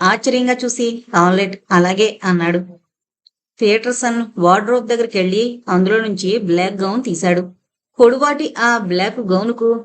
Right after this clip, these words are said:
నిలువుగా, అడ్డంగా రెండేసి చొప్పున ఎరుపు రంగు పట్టీలున్నాయి.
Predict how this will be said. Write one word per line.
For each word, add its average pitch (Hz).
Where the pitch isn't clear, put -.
నిలువుగా, 240
అడ్డంగా 190
రెండేసి 208
చొప్పున 214
ఎరుపు 214
రంగు 240
పట్టీలున్నాయి. 190